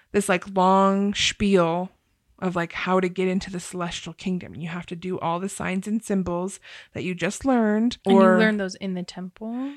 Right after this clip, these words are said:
Speaker 1: you, so, like, you
Speaker 2: In the first, like, in the first room, right?
Speaker 1: Yeah. So in the f-, well, in the first and second room.
Speaker 2: Okay.
Speaker 1: So in the first room, you learn that you're going to learn about these signs and symbols.
Speaker 2: Okay.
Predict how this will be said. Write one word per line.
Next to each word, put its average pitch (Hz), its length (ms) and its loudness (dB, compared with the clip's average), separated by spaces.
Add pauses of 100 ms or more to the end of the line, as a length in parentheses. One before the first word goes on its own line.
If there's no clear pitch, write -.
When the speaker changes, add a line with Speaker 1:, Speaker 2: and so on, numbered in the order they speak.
Speaker 1:
you, 240 180 4
so, 233 200 6
like, 196 300 4
you 208 300 2
Speaker 2:
In 220 100 8 (140)
the 233 60 2
first, 190 440 -8 (140)
like, 196 180 -4
in 190 80 -4
the 185 80 -6
first - 340 -10
room, 240 340 -10 (200)
right? 226 280 -10
Speaker 1:
Yeah. 202 260 6
So 226 160 0
in 214 60 6
the 214 80 4
f-, - 240 -10
well, 233 320 6
in 233 160 4
the 233 80 4
first 220 320 -2
and 185 180 -2
second - 280 -12
room. 87 240 -12 (120)
Speaker 2:
Okay. - 300 -4
Speaker 1:
So 190 320 8
in 180 100 6
the 190 80 6
first 247 320 0
room, 233 160 6
you 202 80 6
learn 180 600 0 (560)
that 170 320 -2 (180)
you're 180 180 -4
going 185 360 2
to - 120 -6
learn 170 240 -2
about 165 320 -6
these 185 160 -8
signs 160 460 -6
and 165 120 -10
symbols. 170 840 -10
Speaker 2:
Okay. 196 280 -8